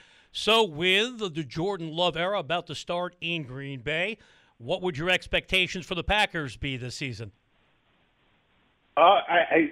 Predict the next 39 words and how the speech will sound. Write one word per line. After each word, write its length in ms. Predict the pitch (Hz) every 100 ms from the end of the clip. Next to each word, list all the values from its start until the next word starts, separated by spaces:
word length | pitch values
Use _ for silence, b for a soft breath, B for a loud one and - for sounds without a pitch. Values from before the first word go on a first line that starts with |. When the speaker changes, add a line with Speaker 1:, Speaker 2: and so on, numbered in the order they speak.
| -
Speaker 2:
I, 100 | 127
I 20 |
don't, 300 | 147 165 170 -
I 80 | 139
wouldn't 240 | 170 185
have 260 | 170 165 - - _
particularly 640 | 175 - 185 190 180 175
high 260 | 156 151 180
ones, 400 | 147 143 139 131 -
but 120 | 147 143
that, 180 | 151 -
a 60 | 147
lot 220 | 147 156
of 60 |
that 120 | 160 160
is 100 | 151
just 180 | 156 147
based 260 | 156 170 170
on 120 | 156
how 160 | 131 147
little 260 | 156 160
I've 140 | 151 151
seen 200 | 151 147
Jordan 280 | 135 139 131
Love 160 | 127 143 -
play. 320 | 143 127 110 -
Speaker 1:
Mm-hmm. 160 | 131
Speaker 2:
Um, 340 | 123 123 113 113
and, 160 | 120 120
and 120 | 120
the 80 | 123
times 300 | - 131 131
I 180 | 120 120
have, 260 | 135 135 123
it, 100 | 113
it 140 | 120 123
hasn't 280 | 120 131
been 180 | 104 120
great. 300 | 107 139 127